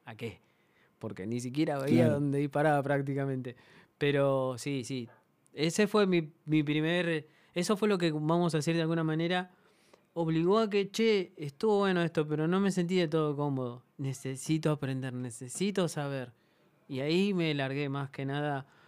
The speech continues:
Speaker 1: eh, a, hacia este lugar. Eh, una de, una persona muy especial en mi vida fue la que me empujó, vamos a decirlo de alguna manera, que vos la, la, vos la conocés a esa persona, me empujó a decir, "Dale,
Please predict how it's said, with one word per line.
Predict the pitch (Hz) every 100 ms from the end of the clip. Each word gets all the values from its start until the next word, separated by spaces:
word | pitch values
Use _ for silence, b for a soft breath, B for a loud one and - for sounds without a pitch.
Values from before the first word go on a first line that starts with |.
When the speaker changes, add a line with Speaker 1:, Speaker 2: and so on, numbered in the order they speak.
| b b b -
Speaker 1:
eh, | 131 120 110 104 -
a, | 120 123 120
hacia | 135 131 147
este | 156 185
lugar. | 180 175 190 190 196 185 _
Eh, | 170 127 127
una | 127 147 156
de, | 151 147 131 131 139 _ _ _ -
una | 135 127 131 156
persona | 151 147 175 165
muy | 170
especial | 160 165 175
en | 170
mi |
vida | 165 185
fue | 175 185
la | 180
que | 156
me | 147 143
empujó, | 139 131 143 139 170 170 147
vamos | 139 143 139
a |
decirlo | 135 147
de | 143
alguna | 143
manera, | 143 143 156 160 175 b b b -
que | 151
vos | 143 135
la, | 127
la, | 135 139 139 147 131
vos | 131 143
la | 131
conocés | 127 135 135 127
a |
esa | 131 131
persona, | 131 143 147 156 b b b b b b b
me | 131 131
empujó | 127 131 123 170
a | 170
decir, | 151 160 165
"Dale, | 190 170 147 127